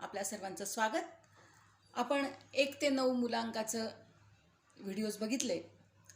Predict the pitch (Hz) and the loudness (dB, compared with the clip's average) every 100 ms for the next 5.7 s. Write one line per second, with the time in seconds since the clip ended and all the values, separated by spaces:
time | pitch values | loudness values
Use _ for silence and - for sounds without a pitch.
0 | - - - 226 233 226 240 - 320 320 | -18 -6 -2 0 0 0 -2 -2 -4 0
1 | 262 240 226 220 233 226 220 202 202 202 | 0 2 0 -2 -4 -2 0 2 0 -2
2 | - 214 208 170 196 220 190 180 269 - | -4 -6 -4 -6 -4 -2 -2 -2 -2 -6
3 | - - - - - - - - - - | -18 -20 -20 -20 -20 -20 -20 -20 -20 -20
4 | - - 262 311 330 349 339 - - 220 | -20 -8 2 6 8 6 0 -10 -6 -2
5 | 214 220 220 190 170 170 - | 2 4 4 2 -2 -6 -12